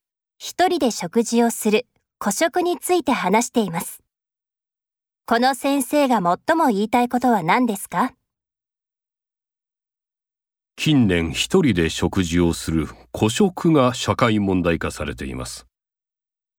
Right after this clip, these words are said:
Speaker 2: 特に子供が一人で食事をとることは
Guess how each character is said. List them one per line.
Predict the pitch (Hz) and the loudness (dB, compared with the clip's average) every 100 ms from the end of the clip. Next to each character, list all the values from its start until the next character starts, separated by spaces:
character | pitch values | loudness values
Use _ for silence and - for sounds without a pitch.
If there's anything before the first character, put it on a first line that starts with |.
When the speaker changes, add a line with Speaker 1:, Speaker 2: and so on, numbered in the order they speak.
| _ - | _ -2
Speaker 2:
特 | 170 131 | 0 2
に | 117 95 | 2 2
子 | - - 131 | 0 -2 2
供 | 220 208 196 | 4 4 4
が | 170 | 2
一 | 151 - | 0 0
人 | 190 131 | 0 2
で | 95 | 0
食 | - 95 113 | 0 -2 0
事 | 95 104 | 2 2
を | 92 | 2
と | 98 | 2
る | 90 | 2
こ | 82 80 | 0 0
と | 82 | 0
は | 80 78 | 2 0